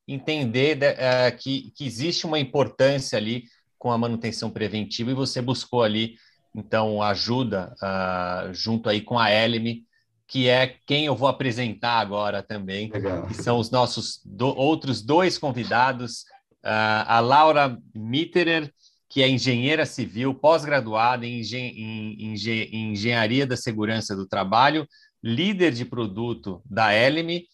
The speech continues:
Speaker 1: e professora também, né, do, dos cursos, do, do curso, né, do Síndico Net Experts, que, que foi um prazer aí também, ah, ter, ter você com, com a gente ali, ah, atuando ali no, nesse nosso curso que tá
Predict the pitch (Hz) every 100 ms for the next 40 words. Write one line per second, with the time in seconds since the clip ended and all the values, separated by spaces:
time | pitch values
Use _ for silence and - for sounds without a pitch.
0 | _ _ - 131 135 135 131 156 190 175
1 | - 160 208 151 127 117 104 95 95 131
2 | 127 110 101 107 - - 123 127 139 123
3 | 110 120 117 123 123 156 170 - 123 117
4 | 117 - 127 113 123 120 120 - 110 123
5 | 127 - - 127 127 - _ _ _ _
6 | _ - 117 113 104 117 127 131 127 143
7 | 123 95 127 127 107 104 104 104 101 107
8 | 110 - 104 98 98 95 95 90 - 107
9 | 110 98 - 104 101 101 107 - 107 110
10 | 107 - 107 98 92 107 95 98 107 104
11 | 92 101 98 _ _ _ - 95 92 92
12 | 92 98 - 107 113 123 110 101 107 107
13 | 98 101 110 - 113 110 - 117 - 107
14 | 101 - 95 101 101 98 95 90